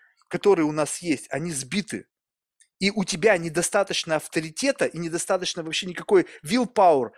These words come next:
Ну, мне это нахер не надо доказывать кому-то, что, блин, это на самом деле прожито мной. То есть кто-то скажет: «Ты врешь, ты обманываешь, ты». Неважно, как это выглядит со стороны. Ведь важна та психологическая реальность, в которой я нахожусь.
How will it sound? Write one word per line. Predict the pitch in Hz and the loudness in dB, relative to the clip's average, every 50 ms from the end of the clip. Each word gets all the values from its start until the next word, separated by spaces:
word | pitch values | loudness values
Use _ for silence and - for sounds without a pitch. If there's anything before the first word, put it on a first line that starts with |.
| _ _ | _ _
Ну, | - 120 - 147 | -18 -18 -14 -6
мне | 156 185 | -4 -4
это | 175 - 147 | -4 -2 -2
нахер | 151 139 - - 123 | -4 -4 -4 -6 -10
не | 120 113 | -10 -8
надо | 110 104 104 | -8 -6 -6
доказывать | 107 - - 165 180 165 151 135 123 | -4 2 4 4 4 4 2 -4 -6
кому-то, | - - 143 160 151 - 135 | -6 -8 -8 -8 -6 -6 -8
что, | - - 117 | -8 -8 -10
блин, | 101 98 123 143 131 117 117 | -10 -6 -4 -4 -4 -4 -4
это | 120 123 127 127 | -6 -6 -6 -8
на | 117 113 | -8 -6
самом | - 135 120 113 107 | -4 -4 -4 -4 -4
деле | 123 123 113 107 | -4 -4 -4 -6
прожито | - - 127 123 110 107 104 - - | -6 -4 -2 -2 -2 -4 -6 -8 -8
мной. | 113 113 104 98 | -8 -8 -8 -6
То | - | -6
есть | 117 - - | -8 -8 -10
кто-то | - - 202 190 170 | -6 -2 -2 -2 0
скажет: | - 165 151 - | 0 -2 0 0
«Ты | 240 202 | -2 -2
врешь, | 147 151 151 170 175 170 156 - - - - - - | -2 0 2 4 4 4 2 0 -6 -16 -20 -4 0
ты | 202 185 | 2 2
обманываешь, | 143 117 147 160 170 175 160 156 143 143 - - _ - - _ | 2 2 2 4 4 4 4 0 -4 -6 -8 -8 _ -20 -20 _
ты». | - 190 - - _ _ _ | -8 -8 -8 -8 _ _ _
Неважно, | - 185 185 240 247 240 226 240 226 | -4 0 2 2 2 2 2 0 0
как | - 262 262 254 240 | 0 0 -2 -2 -2
это | - 233 | -2 -2
выглядит | 190 240 247 202 220 190 - | -2 -2 -2 -4 -6 -8 -6
со | 214 190 | -6 -6
стороны. | - - 226 220 233 226 233 170 110 - _ _ _ _ - | -2 0 0 0 0 0 -2 -2 -4 -6 _ _ _ _ -10
Ведь | 190 175 | -8 -2
важна | 185 226 226 220 196 202 175 | 2 2 2 2 0 -6 -4
та | - 226 220 220 | 0 0 0 0
психологическая | 220 - - - - 202 190 185 170 220 202 - - - 175 160 | 0 -4 -8 -4 -2 0 0 0 -2 -6 -10 -10 -8 -6 -4 0
реальность, | 170 185 202 226 208 180 156 - | 2 2 2 2 0 -4 -8 -8
в | - | -12
которой | 160 - - 185 185 160 135 | -10 -6 -4 -4 -2 -2 0
я | 147 165 170 | 0 0 0
нахожусь. | 160 147 - 165 165 190 165 - | -2 -4 -8 -6 -6 -6 -6 -6